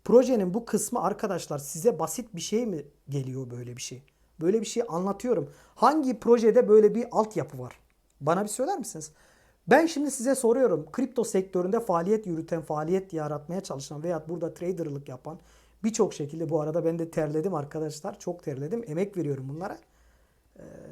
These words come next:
çok emek veriyorum. Çünkü sizleri, e, çok önemsiyorum. Onun için bu videolarda çok emek var arkadaşlar. Bilginiz olsun. Ee,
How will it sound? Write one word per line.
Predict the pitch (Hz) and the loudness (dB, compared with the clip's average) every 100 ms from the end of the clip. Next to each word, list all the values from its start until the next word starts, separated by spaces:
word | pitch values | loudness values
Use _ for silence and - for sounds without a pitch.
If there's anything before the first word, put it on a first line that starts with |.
| 147 | -8
çok | - 185 | -4 0
emek | 160 139 131 | 0 0 -4
veriyorum. | 135 165 196 | -6 -6 -6
Çünkü | 185 170 165 143 | -6 -6 -4 -4
sizleri, | - 151 151 170 165 - | -6 -2 2 4 2 -4
e, | 139 135 131 127 | -8 -8 -8 -6
çok | - 196 | -4 0
önemsiyorum. | 156 131 127 - 190 - | 0 -2 -6 -10 -10 -8
Onun | 175 | -8
için | 165 - 269 _ _ _ _ - | -6 -8 -10 _ _ _ _ -4
bu | 185 190 180 170 | 0 0 -2 -6
videolarda | 175 175 160 165 175 233 | -2 0 0 0 -4 -4
çok | 254 254 | -4 -4
emek | 147 131 - | -6 -6 -8
var | 123 | -10
arkadaşlar. | 127 - 135 131 139 131 | -10 -10 -10 -10 -12 -10
Bilginiz | 165 143 180 156 | -8 -6 -6 -6
olsun. | 143 - 254 - _ _ _ _ - | -6 -8 -12 -16 _ _ _ _ -6
Ee, | 160 156 | 0 2